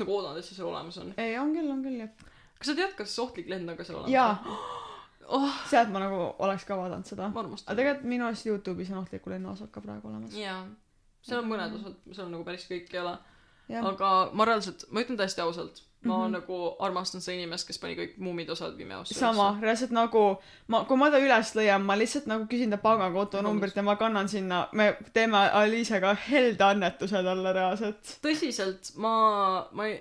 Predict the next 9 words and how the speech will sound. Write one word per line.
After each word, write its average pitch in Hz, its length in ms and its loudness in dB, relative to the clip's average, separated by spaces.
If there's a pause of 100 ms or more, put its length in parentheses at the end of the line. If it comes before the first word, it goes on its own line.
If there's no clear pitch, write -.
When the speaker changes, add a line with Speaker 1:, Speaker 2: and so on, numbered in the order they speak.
Speaker 1:
ma 202 140 -4
ei 220 80 0
oska 254 400 2
olla 196 240 2
nagu 185 160 -6
rohkem 196 340 -4
tänulik 175 460 0
kellelegi. 175 560 -2 (320)
Speaker 2:
Jaa. 208 320 4